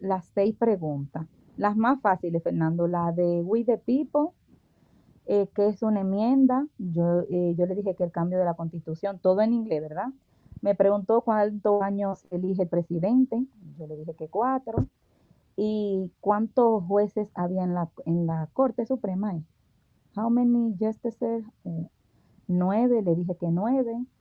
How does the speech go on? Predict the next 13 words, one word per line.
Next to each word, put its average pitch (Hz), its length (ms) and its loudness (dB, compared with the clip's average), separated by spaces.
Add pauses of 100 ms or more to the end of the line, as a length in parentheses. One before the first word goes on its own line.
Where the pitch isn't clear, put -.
(480)
Eh, 196 220 -2
la 190 220 2
otra 214 380 0
fue 202 600 2 (920)
la 185 460 -2 (100)
que 180 880 0
es, - 360 -14 (180)
ay, 160 180 -12 (280)
¿cuántas 214 400 -2
llevamos? 151 480 -2
<laughs> - 720 -2
Fueron 311 440 8
seis. 180 340 6